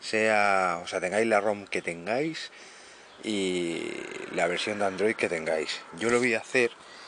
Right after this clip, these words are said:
en la última versión de Android en Jelly Bean, en la, la, la versión cuatro punto uno punto uno. Pero vale para I C S y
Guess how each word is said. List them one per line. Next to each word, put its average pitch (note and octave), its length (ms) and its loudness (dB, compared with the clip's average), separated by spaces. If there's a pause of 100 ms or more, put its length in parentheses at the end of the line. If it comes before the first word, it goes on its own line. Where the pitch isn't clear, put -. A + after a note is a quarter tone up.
(360)
en C3+ 240 0
la G#2 100 2
última A2 480 -4
versión G#2+ 440 -4
de G2+ 100 -2
Android G2+ 400 -4 (640)
en E2 480 -8
Jelly F#2+ 240 0
Bean, D#2+ 200 -8 (400)
en D#2+ 140 -8
la, D#2 320 -2
la, F2 480 -6 (760)
la F#2 120 -2
versión A#2 360 -2
cuatro B2+ 580 2
punto A#2+ 400 -2
uno A2+ 260 -2
punto G#2+ 420 -2 (120)
uno. D#2 260 -10 (680)
Pero F2+ 220 0
vale G#2 200 2
para G2 200 2
I G2+ 80 -2
C A2 300 -2
S F3 440 -2 (960)
y C3 220 -6